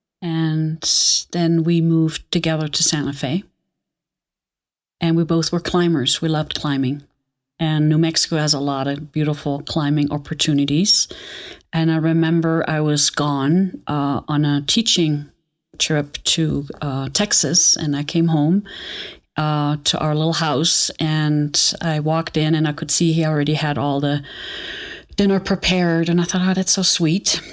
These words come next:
And I turned on the T V, and I never forget it. It was a, a special show on Tibet and special footage they found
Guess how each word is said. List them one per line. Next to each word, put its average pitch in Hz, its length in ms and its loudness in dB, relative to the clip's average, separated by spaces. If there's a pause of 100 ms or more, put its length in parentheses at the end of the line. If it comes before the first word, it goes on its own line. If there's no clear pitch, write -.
(260)
And 156 640 2
I 160 80 0
turned 196 280 2
on 175 120 4
the 160 80 0
T 170 280 2
V, 170 200 4
and 156 140 2
I 156 40 2
never 170 280 2
forget 160 400 0
it. 139 120 0
It 143 100 -2
was 147 180 2
a, 143 640 0
a 101 100 -8
special 185 840 0 (500)
show 160 640 2
on 143 420 2
Tibet - 720 0 (120)
and 143 280 0
special - 400 0
footage 170 460 0
they 143 120 -2
found 139 480 0